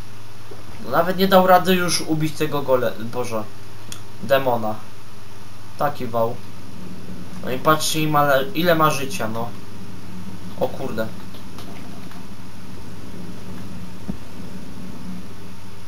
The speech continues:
Ale nie podchodzi do mnie. O dziwo. O, e,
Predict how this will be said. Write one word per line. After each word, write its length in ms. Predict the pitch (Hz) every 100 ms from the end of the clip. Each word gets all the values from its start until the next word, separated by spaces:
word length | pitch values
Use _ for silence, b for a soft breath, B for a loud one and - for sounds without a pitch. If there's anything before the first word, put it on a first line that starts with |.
| -
Ale 200 | 120 123
nie 80 | 135
podchodzi 460 | 156 - 165 120
do 120 | 113
mnie. 220 | 107 107 107 - - - -
O 100 | 127
dziwo. 400 | 120 117 107 110 - - - - - - - - - - - - -
O, 1040 | 139 143 139 139 135 131 131 123 120 107
e, 120 | 135